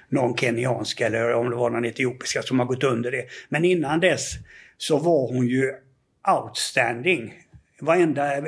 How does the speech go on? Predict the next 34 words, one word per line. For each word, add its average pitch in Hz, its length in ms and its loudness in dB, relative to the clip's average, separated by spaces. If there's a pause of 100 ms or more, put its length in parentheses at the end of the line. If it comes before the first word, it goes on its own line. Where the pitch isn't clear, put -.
(100)
mästerskap 160 840 2
så 151 240 -2 (180)
var 165 200 4
det 131 80 -4
kanske 160 360 0
någon 151 480 4
som 151 180 2
gick 147 140 0
under 131 220 4
två 131 260 -4
trettio. 151 520 -2
Då 131 100 -4
hade 143 200 -2
hon 139 120 -2
ett 123 120 -4
världsrekord 120 540 -4
på 135 80 -8
två 120 360 -2
femton. 139 600 -2 (2250)
Ja, 147 60 4
hon 127 220 2
var 240 200 0
trevlig. 156 520 0 (460)
Hon 165 120 2
var 165 100 2
känd 151 380 0
för 147 120 0
att 135 160 2
hon 143 160 -2
sprang 139 400 -2
med 127 100 0
huvudet 135 240 0
på 139 80 -6
sned. 131 340 -2